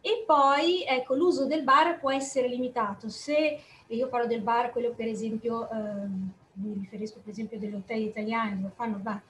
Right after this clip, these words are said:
il classico caffè espresso dopo cena, eccetera,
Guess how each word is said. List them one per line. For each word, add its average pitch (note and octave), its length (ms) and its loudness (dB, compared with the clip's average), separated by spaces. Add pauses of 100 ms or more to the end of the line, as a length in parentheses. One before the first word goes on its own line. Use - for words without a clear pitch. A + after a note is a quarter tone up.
(240)
il A3 100 -14
classico A#3 500 -4
caffè A3 300 -6
espresso A3+ 640 -4
dopo G3+ 300 -8
cena, A#3+ 300 -2
eccetera, B3 460 -2